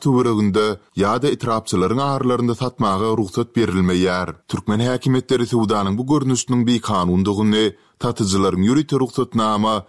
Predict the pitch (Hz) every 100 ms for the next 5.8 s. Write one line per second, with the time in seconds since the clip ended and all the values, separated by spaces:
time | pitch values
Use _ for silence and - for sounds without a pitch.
0 | _ 92 107 95 104 107 98 98 92 95
1 | 90 98 101 92 131 151 139 - 113 107
2 | 110 117 120 110 98 87 113 127 113 107
3 | - - _ _ - 117 117 98 98 95
4 | 95 95 - 135 139 127 123 120 127 -
5 | 123 113 110 110 107 104 - 113